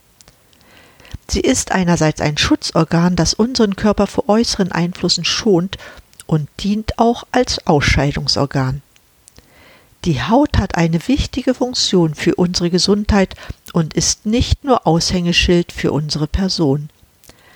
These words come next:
Sie kann das innere Milieu des Körpers sehr gut widerspiegeln. Wenn Leber, Niere, Dickdarm und Lunge nicht mehr gut entgiften,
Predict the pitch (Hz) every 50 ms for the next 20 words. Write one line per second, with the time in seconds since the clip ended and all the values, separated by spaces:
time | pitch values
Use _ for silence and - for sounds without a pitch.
0 | - - _ - - - 233 220 - 240 254 254 254 254 - - - 262 311 311
1 | 294 233 208 180 165 151 139 151 190 208 208 - 156 - - - - - 196 190
2 | - - 185 180 - - 180 160 180 202 226 240 - - 214 202 - - - -
3 | 190 170 185 190 175 - - - - 147 139 147 143 143 143 147 151 - _ _
4 | _ _ _ _ _ _ _ _ - - - - - - - _ _ _ - 170
5 | 160 151 160 165 190 208 214 214 - 208 196 185 180 185 196 214 220 220 208 208
6 | 196 202 202 202 - - - _ - 262 254 - - - - 202 190 190 190 -
7 | - 156 143 - - 202 220 214 208 208 196 180 - - 220 240 254 247 - -
8 | _ 220 185 170 - 190 - - 151 156 156 - - 202 190 - - - - -
9 | 180 180